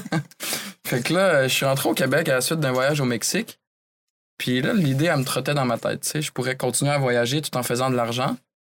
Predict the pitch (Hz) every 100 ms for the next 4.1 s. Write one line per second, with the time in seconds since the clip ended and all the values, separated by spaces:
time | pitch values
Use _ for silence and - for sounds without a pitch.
0 | _ _ _ _ _ _ _ _ _ 131
1 | 143 143 127 - - 127 143 131 123 -
2 | 139 165 180 135 127 156 170 127 127 120
3 | 120 131 143 131 117 120 120 123 - 120
4 | 101